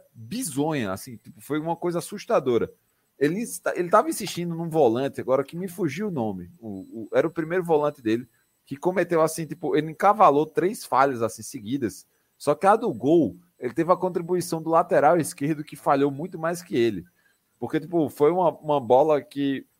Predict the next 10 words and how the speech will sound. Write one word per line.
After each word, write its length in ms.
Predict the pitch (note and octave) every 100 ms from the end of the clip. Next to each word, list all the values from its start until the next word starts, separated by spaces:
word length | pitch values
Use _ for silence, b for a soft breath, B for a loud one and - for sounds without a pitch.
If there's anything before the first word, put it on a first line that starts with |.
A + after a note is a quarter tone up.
| _
o, 220 | C#3 C3
a, 60 | A2
a 160 | A2+
ponta 420 | A2+ C#3 D#3+ -
do 100 | D3
América 340 | C3+ A#2+ B2 A#2
conseguiu 360 | C#3+ C3+ C#3
ganhar 160 | C#3+ C#3
na 100 | C3+
profundidade 840 | C3+ C3+ - C3 G2 F#2+ B2+ A#3